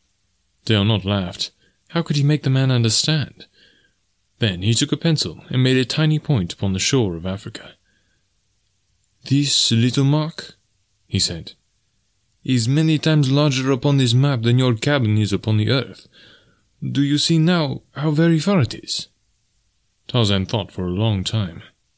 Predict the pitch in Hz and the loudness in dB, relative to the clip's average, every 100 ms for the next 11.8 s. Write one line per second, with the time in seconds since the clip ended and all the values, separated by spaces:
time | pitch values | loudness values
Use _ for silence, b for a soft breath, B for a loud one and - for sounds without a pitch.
0 | _ _ _ _ _ _ _ - 104 104 | _ _ _ _ _ _ _ -2 0 0
1 | 98 - 110 135 113 101 117 104 113 117 | -2 -4 -2 0 0 0 0 2 2 2
2 | 110 104 110 95 101 123 135 131 _ _ | 2 2 2 -2 -2 -6 -8 -10 _ _
3 | _ _ _ _ _ _ - 90 76 - | _ _ _ _ _ _ -4 -4 -4 -10
4 | - _ _ _ _ _ _ _ - 120 | -12 _ _ _ _ _ _ _ -4 0
5 | 110 85 95 - - _ _ _ _ _ | 2 0 -8 -16 -20 _ _ _ _ _
6 | _ _ _ _ _ _ _ _ - 95 | _ _ _ _ _ _ _ _ -4 -2
7 | 98 104 95 92 110 92 80 - - _ | 0 0 0 2 0 0 -4 -8 -8 _
8 | _ _ _ _ _ _ _ _ - 120 | _ _ _ _ _ _ _ _ -2 2
9 | 120 127 98 85 - 135 113 110 101 98 | 2 2 0 -6 -2 0 2 0 0 -2
10 | - 113 101 95 - 120 82 - _ - | 0 -2 0 0 0 -2 -2 -8 _ -6
11 | 131 127 131 120 92 82 78 | -2 0 2 0 -2 -12 -14